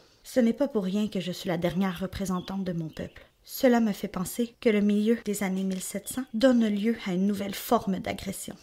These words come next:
Des enfants béotouks sont kidnappés par des Français, puis exhibés en Europe comme des objets exotiques. On dénature les gens, on leur enlève leur culture et même leur nom.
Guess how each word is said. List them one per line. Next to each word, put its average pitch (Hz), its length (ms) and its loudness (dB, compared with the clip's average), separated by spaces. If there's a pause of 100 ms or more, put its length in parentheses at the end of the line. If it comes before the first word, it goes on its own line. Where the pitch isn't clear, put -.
Des 226 380 0
enfants 233 260 2
béotouks 233 560 0
sont 233 160 -4
kidnappés 208 540 -2
par 190 180 -6
des 190 140 -8
Français, 208 500 -6 (460)
puis 254 240 -2
exhibés 240 560 4
en 190 80 2
Europe 202 420 0
comme 175 220 -4
des 175 260 -6
objets - 440 -2
exotiques. - 760 -10 (320)
On 226 100 2
dénature 233 560 2
les 208 160 2
gens, 214 220 -2 (800)
on 208 60 0
leur 190 220 2
enlève 208 380 4
leur 208 180 0
culture 220 400 0
et 214 60 2
même 226 240 2
leur 185 260 0
nom. 202 160 0